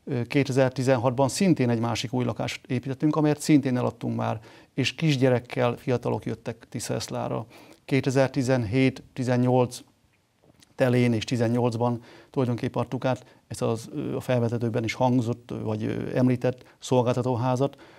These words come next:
amelyben a falugazdász fogadja a, a ügyfeleit, mindenféle mezőgazdasági jellegű megbeszélést ott tartanak, és ez nagyon fontos a település életében,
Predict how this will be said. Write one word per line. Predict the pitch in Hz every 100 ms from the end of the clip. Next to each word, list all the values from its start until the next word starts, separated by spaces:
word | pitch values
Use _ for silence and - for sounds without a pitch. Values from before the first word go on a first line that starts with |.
| - -
amelyben | 139 135 135 135 131 - - - - _ - 123 123 120 131 127 -
a | 117 113
falugazdász | - 139 131 127 113 113 113 110 - - - -
fogadja | - 123 120 107 113 101 - _
a, | - 110 95 -
a | 113 107 - _ _
ügyfeleit, | 143 143 143 135 131 131 135 - - _ _ _ -
mindenféle | 143 135 127 131 120
mezőgazdasági | 127 135 123 123 117 113 120 120 123
jellegű | 131 123 117 117
megbeszélést | 127 110 117 123 117 117 -
ott | 135 -
tartanak, | 131 127 135 127 123 - - - - _ -
és | 185 156 - _ _ _ - 156
ez | 143
nagyon | 165 135 123
fontos | 139 131 135 - - - _
a | 123
település | 143 135 139 131 147
életében, | 135 147 139 143 139